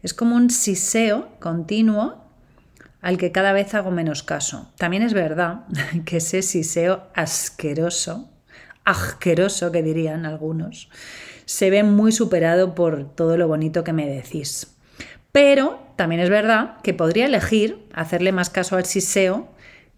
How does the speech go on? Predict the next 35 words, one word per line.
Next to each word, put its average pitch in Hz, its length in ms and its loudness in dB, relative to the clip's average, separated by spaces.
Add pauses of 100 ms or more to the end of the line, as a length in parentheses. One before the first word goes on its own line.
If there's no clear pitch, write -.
(200)
que, 156 500 0
que 165 100 -2
a 147 40 -2
vuestras 139 380 -8
maravillas. 139 880 -6 (540)
¿Y 214 100 -2
para 170 380 0
qué? 170 320 0
Vamos 165 300 -6
al, 160 360 -6
al 156 220 -8
famoso 165 440 -4
para 143 240 -4
qué. 180 120 0
¿Para 127 320 -8
qué 190 160 -2
queremos 147 380 -6
gestionar 147 460 -8
el 131 100 -8
síndrome? 185 580 -4 (360)
Porque 160 220 -6
tenemos 185 280 -2
que 247 120 -4
conectar 175 560 -2
con 156 260 0
eso 160 460 -2 (160)
para 143 240 -4
elaborar 143 500 0
nuestro 143 460 -4
plan. 143 460 -2 (760)
Pues 170 160 0
queremos 202 360 2
gestionar 247 440 2
el 226 100 2
síndrome 233 680 2